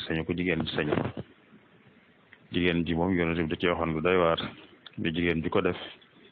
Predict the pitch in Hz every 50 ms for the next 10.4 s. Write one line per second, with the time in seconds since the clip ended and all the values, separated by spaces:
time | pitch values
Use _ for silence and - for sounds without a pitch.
0 | _ _ - _ _ _ _ _ - - _ _ _ _ _ _ _ _ _ -
1 | - 92 92 87 - 87 80 82 82 85 98 107 - - - - - - - -
2 | - - - - - - - - - - - - - 85 85 87 85 82 80 -
3 | 85 80 80 78 80 80 82 80 - 82 80 80 87 85 78 - - - - -
4 | - - - - - - - 87 - 87 82 82 80 80 80 80 76 76 73 71
5 | 71 - - - - _ - _ - _ - - - - - - - - - -
6 | - - - _ _ _ _ _ _ _ _ _ _ - - 90 82 78 76 78
7 | 90 110 - - - - - - _ _ _ - - _ - - - _ - -
8 | - _ _ - - - - 107 104 101 92 87 90 87 82 85 82 80 - 85
9 | 82 82 85 90 95 - - - 92 92 87 85 85 82 87 82 95 82 85 82
10 | - 87 82 85 76 85 85 82